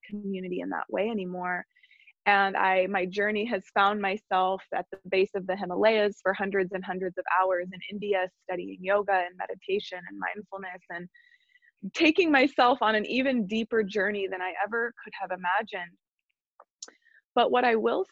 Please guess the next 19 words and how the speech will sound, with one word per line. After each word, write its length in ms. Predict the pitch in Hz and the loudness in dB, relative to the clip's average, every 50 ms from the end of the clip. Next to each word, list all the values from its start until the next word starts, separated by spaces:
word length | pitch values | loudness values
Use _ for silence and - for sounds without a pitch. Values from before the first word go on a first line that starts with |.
| _ | _
say 260 | - 196 190 190 185 185 | 0 2 4 4 4 4
is 320 | - 190 190 190 190 190 | 2 2 0 0 0 -2
when 140 | 214 208 214 | -4 -2 -2
I 80 | 208 | -2
most 300 | 208 220 226 262 - - | -2 -2 -4 -6 -6 -6
recently 640 | - 220 233 - - 254 220 - 214 202 190 190 190 | -6 -6 -6 -6 -6 -8 -8 -6 -6 -4 -4 -4 -4
joined 580 | 196 - 214 190 190 190 196 196 208 214 214 - - | -4 -2 -2 -2 0 -2 -4 -4 -6 -6 -4 -4 -4
a 80 | 214 | -4
facility 520 | - - 220 - - 214 208 208 196 196 196 | -4 -6 -8 -4 -2 0 0 2 0 -2 -4
here 300 | - - 185 170 180 190 | -4 -4 -2 0 0 -2
in 120 | 185 190 - | -4 -6 -6
San 160 | - 196 190 | -6 -4 -4
Diego, 640 | 190 202 196 175 175 208 233 214 185 175 170 170 175 _ _ _ _ _ _ _ - | -2 0 0 0 0 2 2 4 4 4 2 0 -4 _ _ _ _ _ _ _ -6
and 100 | 196 196 | -6 -4
it 60 | 190 | -2
was 120 | 190 185 | -2 -4
a 40 | 202 - | -2 0
functional 460 | - 202 196 196 - 220 208 196 - - | 0 0 0 -2 -4 -6 -6 -4 -4 -4
fitness 260 | 202 - 208 196 | -4 -4 -6 -10